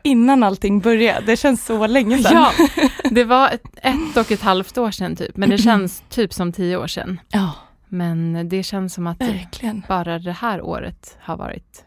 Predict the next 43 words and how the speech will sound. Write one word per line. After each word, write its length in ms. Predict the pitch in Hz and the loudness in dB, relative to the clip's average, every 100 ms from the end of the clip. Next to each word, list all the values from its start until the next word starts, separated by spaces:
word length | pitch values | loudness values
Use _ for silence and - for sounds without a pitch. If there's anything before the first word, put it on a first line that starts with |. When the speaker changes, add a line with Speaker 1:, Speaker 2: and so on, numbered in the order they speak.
| _ | _
Speaker 2:
flera 380 | - 202 170 - | -12 -10 -10 -10
år. 120 | - - - 240 | -12 -12 -6 2
Speaker 1:
Mm. 240 | 240 208 180 - | 4 4 0 -10
Speaker 2:
<laughs> 200 | - - | -14 -4
Men 100 | 226 | 0
jag 100 | 214 | 0
tycker 160 | 247 247 | 0 0
det 80 | |
är 80 | 202 | -2
skönt. 280 | - 254 190 | -2 -4 -2
Jag 100 | 196 | -4
tycker 220 | 208 220 | -2 0
om 180 | 262 262 | 2 2
när 100 | 190 | 0
tiden 460 | 180 170 160 165 165 | -4 -8 -6 -8 -6
går 280 | 165 165 185 | -6 -6 -8
sakta. 640 | - 175 - - - - - _ - | -10 -10 -10 -6 -2 -2 -6 _ -8
Speaker 1:
Ja. 380 | 208 190 180 185 - _ - | -2 0 0 -2 -6 _ -2
Speaker 2:
Ja, 240 | 220 233 - | -2 -2 -6
jag 200 | - 214 | -6 -2
gillar 180 | 214 214 | -2 -2
inte 220 | 214 220 | -2 -4
känslan 400 | 214 190 - 165 | -2 -4 -4 -6
när 60 | 170 | -4
man 180 | 165 | -6
är 80 | 170 | -6
så 120 | 170 | -8
här, 40 | 180 | -4
"Men 160 | 262 | -4
gud, 200 | 349 349 | -2 -2
vad 120 | 302 285 | -2 -4
fort 220 | 320 - | -8 -8
det 40 | |
har 40 | 277 | -6
gått. 200 | 214 208 | -6 -8
Tänk 260 | - 285 269 | -10 -10 -10
att 120 | 247 | -10
det 140 | 254 | -8
redan 280 | 254 220 220 | -8 -6 -6
har 60 | 233 | -6
gått 200 | 240 - | -8 -10
tre 280 | - 208 | -8 -8
år." 340 | - 220 170 | -6 -4 -4